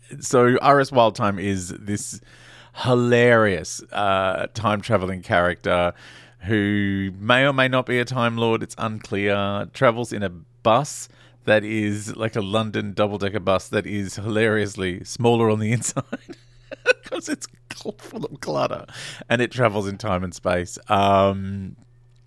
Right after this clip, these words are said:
Ka-, Katie Manning plays her in audio, on audio, and is hilarious. Uh, Iris Wildtime also has a companion who's a panda, <laughs> like a toy panda. It's,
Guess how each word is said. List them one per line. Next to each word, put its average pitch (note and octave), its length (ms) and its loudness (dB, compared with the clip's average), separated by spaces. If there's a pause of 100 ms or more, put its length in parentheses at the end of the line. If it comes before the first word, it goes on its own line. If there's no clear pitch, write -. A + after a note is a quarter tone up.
(360)
Ka-, A#2+ 360 0
Katie A2+ 260 0
Manning F#2+ 420 -4
plays F2+ 400 -4
her F2 500 -2
in F2+ 420 -8
audio, F2+ 360 -6
on F#2 140 -8
audio, F2 520 -4
and F2+ 320 -10
is F#2 600 -8 (720)
hilarious. G#2+ 1300 2
Uh, F#2+ 720 2
Iris G#2+ 260 2
Wildtime F#2+ 320 -4
also F2 220 -8
has E2+ 140 -8
a E2+ 60 -8
companion F#2 540 -10
who's F#2 240 -12
a E2+ 80 -10 (180)
panda, A#2+ 640 -10 (800)
<laughs> - 720 0
like - 180 -12
a - 40 -12 (120)
toy - 280 -6
panda. - 440 -14 (200)
It's, - 480 -12